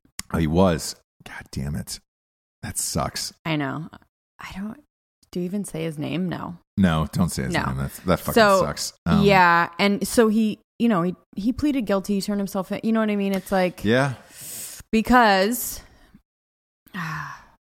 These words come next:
Speaker 2: but what, what happens, you know? What
Speaker 1: I
Speaker 2: happens?
Speaker 1: don't know, and that's, that's all I kept thinking about was what really happens. 'Cause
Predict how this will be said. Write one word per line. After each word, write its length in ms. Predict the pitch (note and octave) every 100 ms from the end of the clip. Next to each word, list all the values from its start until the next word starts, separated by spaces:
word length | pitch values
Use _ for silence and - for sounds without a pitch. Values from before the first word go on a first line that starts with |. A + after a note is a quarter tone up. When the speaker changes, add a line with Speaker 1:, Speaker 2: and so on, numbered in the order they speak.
| _ _ _ -
Speaker 2:
but 140 | A3 G3+
what, 240 | A#3+ -
what 360 | F#3+ G3+ G#3+ B3
happens, 680 | A#3 G#3 - - F#3 - - _ _
you 100 | -
know? 280 | F3+ E3+ G#3 - _ _ _ -
What 120 | A3
Speaker 1:
I 20 |
Speaker 2:
happens? 280 | A3 G3+ D3+
Speaker 1:
don't 100 | B2
know, 240 | A#2+ A#2
and 80 | G2+
that's, 200 | G#2+ -
that's 220 | - A#2
all 80 | D#3
I 60 | D3+
kept 180 | -
thinking 300 | F#3 G#2 F#2
about 320 | D2 C#2 C#2 G2+
was 360 | F2 E2 - -
what 260 | G#2 C3
really 260 | G2 A#2+ A2
happens. 480 | F2+ G2+ - B1+ - - - -
'Cause 320 | B2+ G2 -